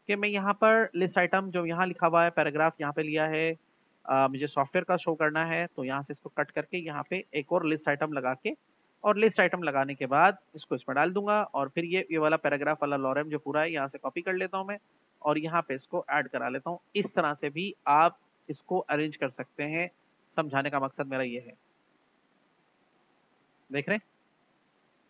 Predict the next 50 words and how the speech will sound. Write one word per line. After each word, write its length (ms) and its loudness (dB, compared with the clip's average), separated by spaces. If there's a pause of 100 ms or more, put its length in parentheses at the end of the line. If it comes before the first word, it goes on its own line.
इस 140 -6
तरह 160 6
भी 100 4
data 260 2
को 140 0
आप 200 0 (240)
arrange 300 0
कर 120 -10
सकते 340 -20
हैं। 80 -20 (460)
तो 60 4
ये 280 4 (100)
ऑर्डर 300 6
list, 280 0
unordered 480 2
list 220 -2
आपको 320 2
हर 180 0
जगह 280 -2
पर 260 0 (380)
आगे 240 2
चल 180 0
के 200 -6
थोड़ा 200 0
और 180 0
एडवांस 380 0
level 180 0
पे 180 -6 (440)
काम 200 2
में 120 -4
आएगा, 340 0 (340)
तो 40 2
इसको 220 -2
आप 120 4
अच्छे 220 -2
तरह 180 -2
से 60 -6
समझ 300 -4
लें 160 -6
कि 320 -12
कैसे 300 -2
contents 440 -4
को 100 -2
हम 100 -2
arrange 300 -4
करके 260 -4
इसके 180 -10
अंदर 140 -6
list 280 -8
items 300 -6